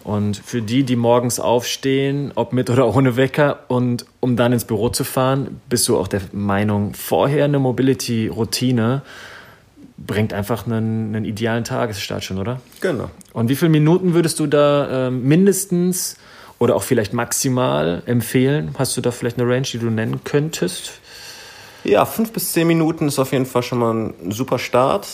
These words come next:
Speaker 1: Mhm.
Speaker 2: Ähm, das sollte so das Mindeste sein, was ihr aktiv für eure Gesundheit oder ich sag mal präventiv auch für eure Gesundheit machen solltet.
Speaker 1: Mhm.
Speaker 2: Ähm, gerne natürlich mehr.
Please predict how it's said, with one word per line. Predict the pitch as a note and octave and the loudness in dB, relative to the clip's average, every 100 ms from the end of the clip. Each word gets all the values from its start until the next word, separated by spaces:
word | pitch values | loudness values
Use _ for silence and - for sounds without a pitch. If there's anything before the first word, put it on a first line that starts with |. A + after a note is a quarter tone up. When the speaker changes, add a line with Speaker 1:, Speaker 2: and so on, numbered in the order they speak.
| - | -10
Speaker 1:
Mhm. | F2 B2+ G3 - - | -6 -6 -8 -14 -4
Speaker 2:
Ähm, | A2+ A#2+ B2 A#2+ A#2+ A#2+ F2+ - - | 0 2 2 2 2 0 -2 -8 -8
das | B2+ A#2+ | -6 0
sollte | C#3 C3+ B2+ | 2 2 0
so | B2 | 2
das | B2 A#2 - | 4 2 2
Mindeste | B2 B2+ E3+ F#3 F#3 D3 | 0 2 2 0 -2 -4
sein, | C#3 C#3 C#3 | 0 0 0
was | B2+ B2 - | -2 -2 -8
ihr | - A#2 A2+ A2+ A2 - | -4 0 2 2 0 -2
aktiv | - A#2 - - B2+ B2 B2 - - - - | 0 0 -4 -8 -4 -2 -4 -6 -12 -14 -16
für | - - B2+ | -10 -2 0
eure | G#2 A2+ A2+ | 2 0 -2
Gesundheit | A2+ G#2+ A2+ A#2 A#2 A2+ A2 - - - - - - - _ _ | -4 -2 -2 -2 -2 -2 -2 -8 -18 -20 -20 -20 -20 -20 _ _
oder | A2 | 2
ich | G#2+ | 2
sag | - A2+ | 0 -2
mal | |
präventiv | G#2+ - C#3 B2 A2 - G#2+ G#2 | -2 2 4 4 2 -2 -4 -4
auch | - F2 | -2 -2
für | - G2+ | -4 -6
eure | G2 | -6
Gesundheit | F#2+ F#2+ G2 G2 F#2+ | -6 -6 -6 -8 -6
machen | F#2+ G2+ | -8 -6
solltet. | G2 G2+ - - - - | -6 -6 -4 -8 -8 -6
Speaker 1:
Mhm. | F#2 F2+ G2 - - | -4 -4 -8 -14 -14
Speaker 2:
Ähm, | - G2 G2+ G2+ G2+ G2+ G#2 - - | -6 -2 -2 0 -2 -2 -8 -18 -4
gerne | - B2 D3 | 2 4 4
natürlich | C#3 C3+ C3 B2 C3 | 0 0 -2 -2 0
mehr. | B2+ C#3 F3 | 2 2 0